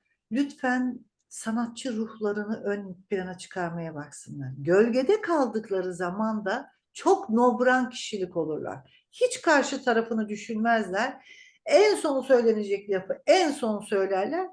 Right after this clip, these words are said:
Yani sivri dilli oluyorlar. Geldik sekizinci rengimiz pembeye. Pembe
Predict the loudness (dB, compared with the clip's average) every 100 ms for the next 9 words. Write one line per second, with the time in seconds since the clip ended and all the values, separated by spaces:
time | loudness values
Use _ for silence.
0 | _ -2 -2 -6 -4 -2 -2 -2 -4 -6
1 | -6 -8 -10 -14 -16 -18 _ -20 _ 0
2 | 4 4 4 0 -2 -6 -4 -4 -4 -4
3 | -2 0 -2 -4 -8 -8 -6 -2 0 0
4 | -2 -2 0 0 2 2 0 -2